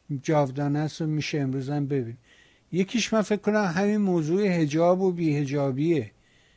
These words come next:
که الان شما می‌بینید که این حکومت چهل ساله داره تقلا می‌کنه، زورش نمیرسه. دختره از اول هی این کاکلش رو کشید بیرون از زیر روسری و امروز دیگه علنا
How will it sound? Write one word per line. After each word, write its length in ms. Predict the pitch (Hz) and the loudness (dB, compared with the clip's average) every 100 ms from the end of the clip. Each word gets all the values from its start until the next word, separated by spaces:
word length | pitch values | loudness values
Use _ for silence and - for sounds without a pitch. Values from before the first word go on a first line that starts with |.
| _ | _
که 160 | - 147 | -6 -2
الان 200 | 147 156 | 0 0
شما 280 | - 160 160 | -2 -2 0
می‌بینید 340 | 160 156 160 | 0 0 -2
که 100 | - | -2
این 340 | 165 165 160 170 - | -2 -2 -4 -10 -10
حکومت 480 | 156 - 143 160 175 _ _ _ _ - _ _ _ _ _ _ _ _ _ - | -6 0 2 2 0 _ _ _ _ -20 _ _ _ _ _ _ _ _ _ -4
چهل 300 | - 208 202 | 2 4 2
ساله 380 | - 196 185 175 | 2 4 4 4
داره 180 | 170 | 2
تقلا 540 | 170 175 151 147 156 180 | 0 0 2 2 2 0
می‌کنه، 320 | 175 175 170 | -2 -2 -2
زورش 420 | 156 175 170 - | -2 -2 -2 -4
نمیرسه. 520 | 180 175 135 - 127 139 | -4 -4 -6 -8 -14 -8
دختره 380 | 156 - 160 175 | -8 -6 -4 -2
از 240 | 170 147 | -2 -2
اول 520 | 156 143 151 190 208 202 _ _ _ _ _ _ _ - | -2 -4 0 2 2 -2 _ _ _ _ _ _ _ -2
هی 120 | 180 | 2
این 220 | 190 190 | 2 2
کاکلش 460 | 185 160 175 175 - | 2 2 2 2 0
رو 140 | 185 | -2
کشید 440 | - 151 - 160 - | -2 -4 -4 -4 -2
بیرون 320 | 143 135 117 - _ _ _ _ - | -2 -2 -6 -10 _ _ _ _ -6
از 140 | 143 | -4
زیر 300 | 127 139 139 | -2 -2 -2
روسری 520 | 123 117 - 127 117 113 _ _ _ _ _ 151 | -4 -6 -10 -12 -14 -20 _ _ _ _ _ -6
و 60 | |
امروز 400 | 156 151 170 160 | 0 2 2 0
دیگه 200 | 160 170 | 0 2
علنا 500 | 160 147 143 156 175 | 2 2 2 0 -2